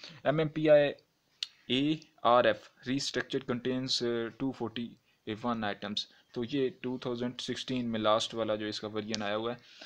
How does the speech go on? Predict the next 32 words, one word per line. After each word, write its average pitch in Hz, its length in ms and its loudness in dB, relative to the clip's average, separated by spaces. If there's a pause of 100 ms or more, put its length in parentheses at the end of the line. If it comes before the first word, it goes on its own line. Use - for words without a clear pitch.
(1080)
अब 139 140 0
देखते 165 280 -4
हैं 180 160 -4
पॉपुलर 180 340 2
वर्जन 147 360 0
जो 151 80 2
है 151 60 8
इसका 151 200 2
सबसे 180 300 2
ज़्यादा 143 240 6
जो 151 100 2
अच्छा 151 220 2
है 165 60 0
वो 170 60 2
टू 143 300 0
है। 71 220 -2 (220)
एमएमपीआई 151 640 2 (920)
two 135 360 2
is 147 220 0
used 143 320 -2
in 127 120 -2
mental 120 280 2
health, 156 260 0 (100)
medical, 123 540 0
and 123 220 -4
employment 123 540 0 (160)
setting. 104 420 -4 (440)
Its - 240 0
most 156 240 -2
popular 135 300 0
variant, 110 360 -4 (260)
mostly, 170 540 -2